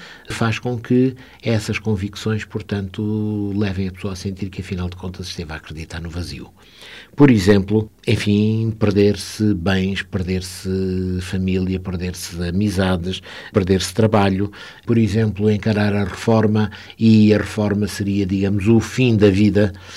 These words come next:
Depois da reforma já nada mais interessa, quando não é assim, na realidade. Sermos rejeitados porque foi a esposa ou o marido que se foi embora, que trocou este ou aquele por outro.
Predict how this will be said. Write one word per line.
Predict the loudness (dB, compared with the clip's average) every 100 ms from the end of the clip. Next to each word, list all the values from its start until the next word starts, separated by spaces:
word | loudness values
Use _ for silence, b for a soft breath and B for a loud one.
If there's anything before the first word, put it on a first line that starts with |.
| B B 2
Depois | 2 4 2 4
da |
reforma | 0 0 -2 0 -2
já | -2 -2
nada | -2 -2
mais | -2 -2 -4
interessa, | -4 -2 -2 -4
quando | -4 -4 -4
não | -6
é | -8
assim, | -8 -4 -2
na | 0
realidade. | -2 -4 -4 -2 0 2 2 0 -4 B B B B
Sermos | 0 4 4 4 -2
rejeitados | -2 -2 -2 -2 -4 -6 -10 -14 B B _
porque | 0 0 2 2 2
foi | 0 -2 -2
a |
esposa | -4 -4 -2 -2
ou | -2
o |
marido | -2 -2 -4 -6
que |
se | -10
foi | -6 -4
embora, | -4 -4 -4
que | -8 -10
trocou | -8 -6 0 2 2 B B B
este | -4 -2 -2
ou | -4
aquele | -2 -2 -2
por | 0 2
outro. | 2 0 -4